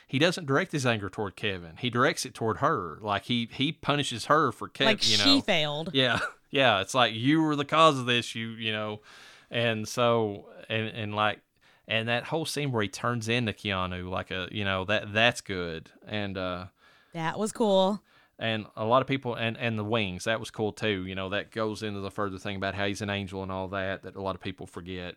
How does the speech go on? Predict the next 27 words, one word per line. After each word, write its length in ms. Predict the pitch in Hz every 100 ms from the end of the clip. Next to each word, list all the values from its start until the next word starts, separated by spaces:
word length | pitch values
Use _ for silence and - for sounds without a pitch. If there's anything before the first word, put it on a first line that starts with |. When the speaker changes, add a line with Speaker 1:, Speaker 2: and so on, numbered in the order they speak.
| _
Speaker 1:
But, 220 | 95 87 _ - - _
uh, 380 | - 95 92 87 - -
one 180 | 107 123
of 60 |
my 140 | 123 110
favorite 320 | 127 113 92
things 240 | 120 110
that 100 | 107
I 160 | 101 101
heard 260 | - 123
about, 400 | 117 98 98 98 -
you 140 | 107
know, 340 | 98 95 95 - -
um, 380 | - 98 92 95
online 480 | - 107 98 117 113
that 80 | 98
I 60 | 98
didn't 160 | 98 104
even 120 | 101
realize 500 | 110 104 92 92 - - - -
is 140 | 110
that 120 | 113 110
whenever 300 | 113 110 107
he's 180 | 139
transitioning, 760 | - 123 110 120 131 - 101 98
Al 140 | 120
Pacino 680 | 123 110 - 131 110 101 98